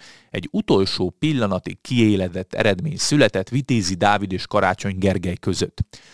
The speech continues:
Sokáig úgy tűnt, mintha az L M P és a Fidesz által is támogatott jelölt győzne, ám a hétfői ha-, hétfői hajnali órákban az utolsó pár száz szavazat megszámolásánál fordult a kocka,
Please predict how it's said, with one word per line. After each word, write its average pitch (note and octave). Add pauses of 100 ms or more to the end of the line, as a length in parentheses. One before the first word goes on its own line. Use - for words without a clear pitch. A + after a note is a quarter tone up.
(100)
Sokáig D3
úgy E3
tűnt, C3+
mintha A2+
az A2
L C#3
M G#2+
P -
és A2
a G#2+
Fidesz G#2
által G2
is F#2
támogatott G#2
jelölt G#2
győzne, A#2+ (640)
ám -
a G2+
hétfői A2
ha-, A#2
hétfői A2+
hajnali G#2
órákban G#2 (300)
az F#2
utolsó G2
pár A2+
száz G2+
szavazat F#2+
megszámolásánál G2
fordult B2
a D#2
kocka, -